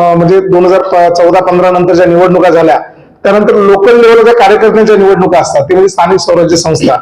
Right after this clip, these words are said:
त्या आता म्हणजे अगदी दहा वर्षांनी आपल्यामध्ये, अ, होत आहे खरं तर. आणि त्यामध्ये एक युवा चेहरा, म्हणजे त्यावेळेस दादाकडे तुम्ही सतरा वर्षाचे असाल, आता सत्तावीस वर्षाचे झालेले,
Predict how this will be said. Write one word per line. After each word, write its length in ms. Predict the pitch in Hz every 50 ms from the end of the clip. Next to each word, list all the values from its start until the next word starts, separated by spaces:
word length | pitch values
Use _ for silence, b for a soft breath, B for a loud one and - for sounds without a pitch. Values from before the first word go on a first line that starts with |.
| B B B B B B B _ -
त्या 120 | 214 208
आता 260 | 208 208 220 226 226 220
म्हणजे 260 | 226 214 220 - -
अगदी 220 | 196 180 185 220
दहा 260 | 180 190 180 208 202
वर्षांनी 300 | 214 202 208 214 214 214
आपल्यामध्ये, 480 | 202 - 190 202 196 196 185 190 202 214
अ, 220 | 196 185 185 175 170
होत 180 | 165 165 170
आहे 100 | 170 156
खरं 160 | - 160 156 147
तर. 220 | - 147 143 143 143 B B B B B -
आणि 120 | - 175 180 170
त्यामध्ये 560 | 180 190 196 202 208 208 214 214 220 220 214
एक 120 | 202 - 196
युवा 260 | 202 202 196 214 226
चेहरा, 320 | 220 220 220 202 180 165 156 160
म्हणजे 180 | 170 180 190
त्यावेळेस 340 | 180 190 190 202 202 190 -
दादाकडे 400 | 196 185 196 196 185 196 202 202
तुम्ही 320 | 190 - 202 202 202 196
सतरा 360 | - 196 185 - 202 202 196 185
वर्षाचे 260 | - 185 185 180 190
असाल, 300 | 180 170 - 175 170 170 170 - B B B B -
आता 200 | - - 175 185
सत्तावीस 420 | 180 196 180 180 190 196 196 170
वर्षाचे 320 | 190 190 170 - 196 190 185
झालेले, 600 | 175 170 165 165 165 156 151 147 - - -